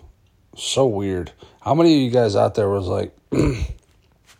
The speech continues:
especially when he got to overtime and towards the end of the game, you're like, "Oh, he's got it.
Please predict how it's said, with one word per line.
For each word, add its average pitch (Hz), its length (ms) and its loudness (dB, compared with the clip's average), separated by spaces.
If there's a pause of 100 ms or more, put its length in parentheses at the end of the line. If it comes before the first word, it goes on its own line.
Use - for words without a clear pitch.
(580)
especially 131 300 2
when 113 100 2
he 110 60 0
got 101 180 2
to - 80 -4
overtime 92 540 -2
and 85 100 -4
towards 90 220 0
the - 60 -2
end 87 100 -2
of 87 80 -4
the 87 40 -6
game, 87 240 -2
you're 82 120 -2
like, 80 280 -4 (140)
"Oh, 95 220 2
he's 101 180 -4
got 71 240 0
it. 73 100 -6